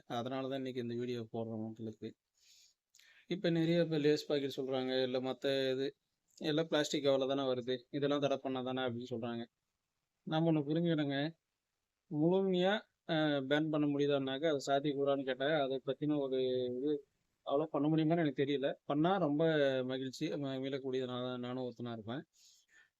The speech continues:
ஏன்னா, இப்போ ஒரு பிஸ்கெட்டே வருது, குழந்தைங்களுக்கு குடுக்குறாங்க. அது பிளாஸ்டிக் கவர்ல போட்டு வந்தா தான் நமக்காம வரும். இல்லைன்னா நமக்கு போயிடும். அ,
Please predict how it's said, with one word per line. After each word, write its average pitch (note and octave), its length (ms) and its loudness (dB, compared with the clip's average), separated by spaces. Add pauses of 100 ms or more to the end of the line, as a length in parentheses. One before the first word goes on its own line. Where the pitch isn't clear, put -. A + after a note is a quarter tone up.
(120)
ஏன்னா, E3 220 2
இப்போ E3+ 140 -2
ஒரு C#3+ 140 0
பிஸ்கெட்டே D3+ 420 -4
வருது, C3 320 -2 (260)
குழந்தைங்களுக்கு C#3 360 0
குடுக்குறாங்க. B2 380 -2 (220)
அது C3+ 200 -2
பிளாஸ்டிக் D3 360 0
கவர்ல C3+ 200 2
போட்டு C3 200 -2
வந்தா B2 140 -4
தான் D3+ 140 0
நமக்காம C3 380 -2
வரும். B2 200 -6
இல்லைன்னா C#3+ 240 -2
நமக்கு C#3 300 0
போயிடும். B2 340 -2 (1200)
அ, G3 80 2